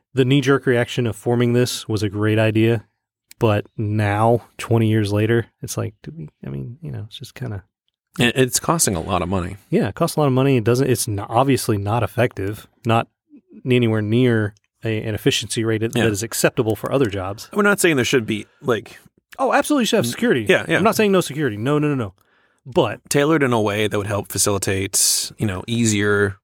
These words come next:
Speaker 2: uh, movement from place to place in the airport.
Speaker 1: Yeah, so I don't have to unpack my, if you have a C T scanner,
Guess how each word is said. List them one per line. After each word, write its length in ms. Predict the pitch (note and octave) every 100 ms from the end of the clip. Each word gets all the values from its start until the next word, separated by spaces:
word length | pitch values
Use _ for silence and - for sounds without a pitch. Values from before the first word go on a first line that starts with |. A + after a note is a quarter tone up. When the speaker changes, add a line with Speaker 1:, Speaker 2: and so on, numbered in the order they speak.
| _ _ _ _
Speaker 2:
uh, 280 | G2+ F#2 F#2+
movement 480 | A#2 B2 A2 G#2 G#2
from 160 | G#2
place 180 | G2 F#2+
to 80 | -
place 220 | - F#2+
in 40 | G2
the 60 |
airport. 360 | G2 G2 F#2 -
Speaker 1:
Yeah, 140 | D#3+
so 160 | G2 B2
I 40 |
don't 120 | B2 A#2+
have 80 |
to 120 | - B2+
unpack 320 | B2 C#3 B2
my, 80 | -
if 140 | B2+
you 100 | A#3+
have 100 | G#3+
a 40 | F#3+
C 200 | G3+ F3
T 160 | F3+
scanner, 420 | A#3 G#3 C#3 A2